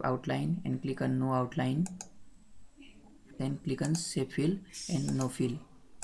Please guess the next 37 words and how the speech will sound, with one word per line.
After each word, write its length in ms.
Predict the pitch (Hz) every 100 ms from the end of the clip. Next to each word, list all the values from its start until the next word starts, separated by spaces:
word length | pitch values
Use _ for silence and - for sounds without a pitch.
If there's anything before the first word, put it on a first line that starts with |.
| - - - - -
So 180 | - -
by 200 | 127 135
this 220 | 160 151
we 80 | 131
have 140 | 127 -
completed 600 | 127 131 160 151 151 151
the 80 | 131
Venn 220 | 127 123
diagram. 460 | 127 131 143 170 -
So 460 | - 156 143 160 202
again 260 | 151 170 143
we 120 | 131
need 160 | 156
to 60 | 156
group 300 | 139 165 165
this 380 | 143 139 - - - -
Venn 220 | 123 127
diagram 340 | 127 127 131 127
also. 300 | 123 - 170
So 160 | 175
for 240 | 135 131 135
grouping, 460 | 127 135 135 170 -
here 200 | 151 170
we 120 | 135
see 160 | - 151
the 140 | 143
select 360 | 135 147 156 -
option 480 | 135 - 143 185 196 -
in 100 | 131
the 60 | 131
editing 440 | 135 131 135 135
mode. 220 | 131 139 - - -
So 100 | -
click 220 | 151 160 151
on 120 | 139
the 80 | 151
select. 420 | - 131 160